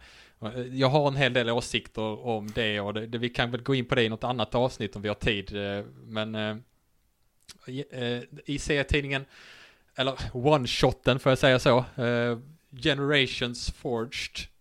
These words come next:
eh, som kom ut i februari, så introducerar de ännu ett nytt koncept i ett parallellt universum som, som ändå är lite intressant. Eh, de kallar det här universumet, eh,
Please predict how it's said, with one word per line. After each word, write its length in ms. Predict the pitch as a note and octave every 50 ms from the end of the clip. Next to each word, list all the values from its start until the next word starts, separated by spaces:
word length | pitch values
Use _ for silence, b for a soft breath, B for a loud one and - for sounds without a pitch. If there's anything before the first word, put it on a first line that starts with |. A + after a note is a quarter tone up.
| _ _ _ -
eh, 360 | A#2+ A2+ A2 A2 A2 A2+ A#2+ -
som 220 | - - C3 A#2+
kom 120 | - C#3+ C3
ut 120 | B2+ B2+
i 40 | -
februari, 460 | - A#2+ A#2 C3+ B2+ A2 G#2 G#2+ A2+
så 140 | - - A#2+
introducerar 580 | B2+ A#2+ A#2+ - B2 B2+ A#2+ - D3+ B2+ A2
de 120 | A2+ A2 - - _ -
ännu 220 | - C#3+ C3 C3
ett 120 | D3+ -
nytt 180 | - D3+ A#2 -
koncept 600 | - A#2+ G#2+ - - A#2 F#2+ - _ - - _ _ B B B B B B B B
i 160 | - A#2 G#2+
ett 180 | G#2 G2 - -
parallellt 580 | - C3 A2 A2 A2+ A#2 A#2 G2+ G2+ - - C3
universum 640 | A#2 G#2 G#2 G2 G#2 G#2 A2 A#2+ - - G2+ F#2+
som, 220 | - - G#2+ G#2 - -
som 180 | - - C3 D3+
ändå 180 | D3+ D3+ E3+
är 80 | D#3+ C#3+
lite 260 | C3 C#3 C#3 - B2
intressant. 600 | G#2 - - G2+ - - G2+ F#2 G2 _ - - _ _ _ -
Eh, 240 | A#2+ A2 A2 G#2+ G#2 A2 _ _
de 160 | C3+ A#2+ A2
kallar 360 | - - - D3+ D#3 D3 A2+
det 60 | A2+ C#3
här 120 | D3+ C3
universumet, 840 | A#2 A#2+ A2 A#2 A#2 A#2+ - - A#2+ G#2+ G2+ - _ - - - _ _ _ _ _ _
eh, 540 | - A#2 G#2+ G#2 G#2 G2+ G#2 G#2 G#2 G#2 G#2+